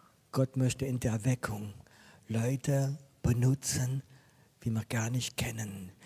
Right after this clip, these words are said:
wie kein Name und kein Rang haben, keine Gemeinde. Und einige von denen sitzen heute Abend hier. Und du denkst: „Gott,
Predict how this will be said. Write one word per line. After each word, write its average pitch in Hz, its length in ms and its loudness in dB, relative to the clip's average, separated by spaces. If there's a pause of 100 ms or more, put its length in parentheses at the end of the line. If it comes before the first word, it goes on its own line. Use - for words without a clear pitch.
(140)
wie 117 100 2
kein 120 280 0
Name 120 320 2
und 127 100 -4
kein 117 160 0
Rang 113 340 -2
haben, 113 320 -2
keine 107 360 0
Gemeinde. 95 600 0 (1160)
Und 117 140 -8
einige 117 360 0
von 120 160 2
denen 117 240 4
sitzen 117 440 0
heute 101 240 0
Abend 98 240 -4
hier. 98 320 -2 (2000)
Und - 120 -6
du 120 80 2
denkst: 117 300 2
„Gott, - 320 0